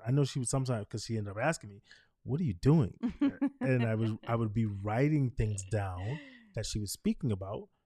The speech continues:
Speaker 1: um, in shorthand format, so that when my turn came to talk, then I could just, um, reiterate and speak back to what some of the things that I wanted to say.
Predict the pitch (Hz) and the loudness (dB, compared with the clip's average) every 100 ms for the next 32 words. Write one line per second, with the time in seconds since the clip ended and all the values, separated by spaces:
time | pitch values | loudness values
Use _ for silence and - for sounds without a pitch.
0 | _ _ 120 110 104 87 - - _ _ | _ _ -8 -6 -6 -8 -10 -16 _ _
1 | _ - 120 110 - 143 143 117 101 101 | _ -2 0 -2 0 2 2 0 -2 -4
2 | - 101 95 98 117 - _ - _ _ | -4 -6 -4 -6 -8 -12 _ -20 _ _
3 | - - 120 113 110 117 110 107 104 127 | -4 0 0 0 0 0 0 0 0 0
4 | 160 - 117 104 - 98 95 - - - | 2 4 2 0 -4 -8 -8 -10 -14 -8
5 | 180 165 135 - _ _ _ _ - 107 | -4 -2 -4 -8 _ _ _ _ -14 -12
6 | 95 127 139 131 120 - 107 98 107 - | 0 4 4 4 2 0 -2 0 -2 -2
7 | - _ _ - 110 104 95 - - _ | -12 _ _ -8 -4 -4 -4 -8 -12 _
8 | _ _ _ 80 - - 120 120 123 120 | _ _ _ -20 -14 -2 2 4 4 4
9 | 110 107 101 101 - - 117 - 135 135 | 4 2 0 -4 -6 -4 -4 -2 -2 0
10 | 117 - - 104 101 117 120 - _ _ | -4 -8 -4 -2 2 2 2 -4 _ _
11 | _ - 120 113 104 101 - 117 101 101 | _ -8 -2 0 -2 -4 -2 -2 0 -2
12 | 98 98 98 98 101 - 104 - | -4 -4 -6 -8 -4 -4 -4 -12